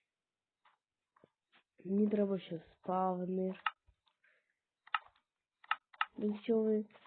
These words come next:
дивуєтесь, що написано спавнер монстрів, воно так називається. Туди можна селян розвести, так. Це селян. І це с-, і це спавнер.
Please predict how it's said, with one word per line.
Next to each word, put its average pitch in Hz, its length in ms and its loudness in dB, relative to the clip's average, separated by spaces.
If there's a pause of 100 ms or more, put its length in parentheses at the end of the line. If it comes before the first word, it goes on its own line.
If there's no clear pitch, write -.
(1040)
дивуєтесь, 247 520 6
що 226 200 4
написано 220 520 0
спавнер 208 420 -2
монстрів, 190 460 -4
воно 226 200 0
так 220 180 -6
називається. 170 800 -6 (680)
Туди 240 220 8
можна 214 480 4
селян 175 380 0
розвести, 170 640 -10
так. 165 280 -12 (1120)
Це 185 160 0 (120)
селян. 202 560 0 (1200)
І 208 40 -10
це - 180 -2
с-, 208 160 2 (320)
і 220 80 -8
це 208 260 -2
спавнер. 170 920 -6